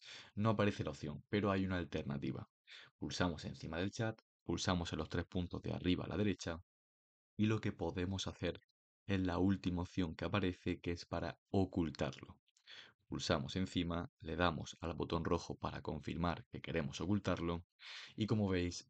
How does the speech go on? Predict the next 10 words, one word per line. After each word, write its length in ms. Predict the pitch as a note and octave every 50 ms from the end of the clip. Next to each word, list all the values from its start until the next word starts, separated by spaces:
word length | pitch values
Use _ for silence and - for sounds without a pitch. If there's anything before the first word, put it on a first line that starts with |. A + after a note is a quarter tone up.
| _ -
el 160 | G2+ G#2 G#2+
mensaje, 720 | G#2 G2+ G2 F#2+ F2 - - E2+ D#2+ - - F2 F2 - - -
el 180 | F#2 F#2 F2+
chat 320 | - - - F2+ F2 - -
se 240 | - - - E2+ E2
ha 80 | E2
ocultado. 680 | E2+ - - D#2+ D2 C#2+ C#2 - D2+ - - - - - _ _ _ _ _ _ _ _ _
Es 240 | G2 G2 F#2+ - -
lo 200 | D#2 F#2 G#2 G#2+
máximo 580 | G#2 F#2+ F#2+ - - F#2 - F2 F2 E2+ -